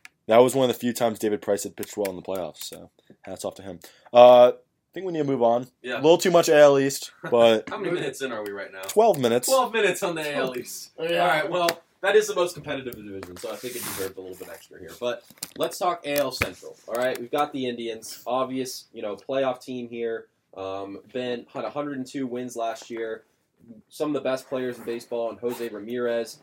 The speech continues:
Speaker 2: Francisco Lindor, Corey Kluber, who won the Cy Young, um,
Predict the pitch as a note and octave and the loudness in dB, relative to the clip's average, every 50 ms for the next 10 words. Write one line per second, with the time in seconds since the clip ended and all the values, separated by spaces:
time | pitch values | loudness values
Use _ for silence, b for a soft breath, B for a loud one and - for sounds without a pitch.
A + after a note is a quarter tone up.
0 | - - _ B2+ B2 - - C3+ C3 - C3 A2+ G#2+ A2 G#2 G#2 A2+ A2+ A#2 A#2 | -20 -14 _ -10 -8 -8 -8 -12 -10 -8 -6 -6 -6 -8 -10 -8 -6 -4 -4 -4
1 | A2 - - _ - C3+ C3 A#2+ - - C3+ C3+ B2 B2+ B2 A#2+ A#2 A2+ A2 A#2+ | -4 -6 -10 _ -6 -6 -6 -6 -8 -8 -8 -8 -6 -6 -8 -8 -8 -8 -8 -8
2 | A2+ A#2 A2+ A2 - B2+ A2+ A2 G#2+ G#2+ A2+ G#2+ G#2+ A2 A2 A2 - _ _ _ | -8 -10 -12 -12 -8 -6 -6 -6 -6 -6 -8 -8 -8 -8 -10 -12 -18 _ _ _
3 | _ _ _ - G2+ G2+ G2+ G2+ G2 G2 G2+ G2 | _ _ _ -12 -10 -10 -8 -8 -8 -10 -10 -12